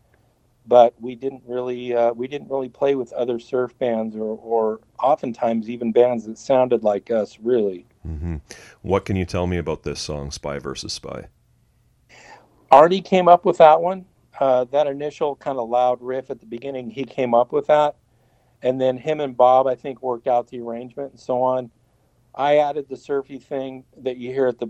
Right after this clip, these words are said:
Speaker 1: at the bottom there, uh, that, that it's a surf theme type thing. Uh, you know, it, that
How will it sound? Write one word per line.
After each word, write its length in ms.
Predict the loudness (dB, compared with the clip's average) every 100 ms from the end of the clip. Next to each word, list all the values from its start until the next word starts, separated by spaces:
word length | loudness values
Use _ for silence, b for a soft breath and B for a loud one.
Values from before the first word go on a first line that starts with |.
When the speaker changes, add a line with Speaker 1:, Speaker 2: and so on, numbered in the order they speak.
| -8
Speaker 1:
at 140 | -10 -6
the 80 |
bottom 420 | 2 4 4 2 -2
there, 380 | -2 0 -4 -6
uh, 180 | -10 -8
that, 180 | -8 -8 -12 -20 _ _ -14
that 180 | -12 -14 _ _ _ -16
it's 200 | -14 -14
a 40 |
surf 360 | -6 0 0 0
theme 440 | -6 -6 -4 -6 -8 _ _ _ _
type 240 | 4 4
thing. 380 | 4 -6 -6 -8 -14 b b b b
Uh, 360 | -4 0 -2 -4 -8
you 120 | -4
know, 260 | -2 -2 -4 -12
it, 180 | -12 -12 -20 _
that 160 | -2